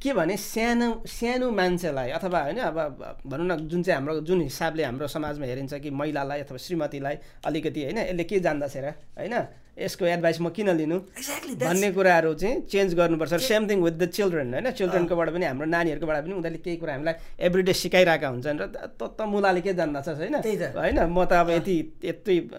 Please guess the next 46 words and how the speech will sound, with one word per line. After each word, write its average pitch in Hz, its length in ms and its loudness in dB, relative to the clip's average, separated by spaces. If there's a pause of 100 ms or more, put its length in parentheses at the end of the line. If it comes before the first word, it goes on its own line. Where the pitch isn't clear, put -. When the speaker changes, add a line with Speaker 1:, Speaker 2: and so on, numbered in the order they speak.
(120)
Speaker 1:
भोटो 160 300 -2
फटाएको 165 400 0
भन्ने 147 240 -2
छ 139 60 4
नि 214 120 8
एउटा 175 140 4
Speaker 2:
अँ, 175 100 0
Speaker 1:
भनाइ, 170 140 4
Speaker 2:
अँ। 185 300 -2
Speaker 1:
हो 220 120 6
त्यस्ता 240 260 0
कुराहरूबाट 196 460 2
चाहिँ 214 140 -4
अलिकति, 269 460 -4 (320)
होइन, 180 120 0
अलिकति 214 380 4
त्यस्तो 214 260 -2
कुरामा 185 220 4
चाहिँ 175 120 -2
चेन्जेस 160 260 -2
ल्याउन 156 180 0
आवश्यक 147 300 0
Speaker 2:
होइन, 139 240 -4
Speaker 1:
छ। 139 80 -12
Speaker 2:
हाम्रो 208 520 -2
जेनेरेसन 226 640 0
त 208 80 0
अब, 208 380 0
अ, 165 420 2
धेरै 156 340 0
फरक 180 240 -2
छ 170 80 -6 (300)
है। 226 180 2
अब, 196 160 0
ब-, 160 540 0
सिधा 240 280 2
कुरा 233 200 2
भन्नुपर्छ 190 460 -2
भने 214 220 0
बाउ, 214 340 4
अ, 156 1120 -6
आमाले 220 440 4
बाउलाई 202 400 4
तपाईँ, 214 320 0
तपाईँ 202 260 0
भन्ने, 208 420 0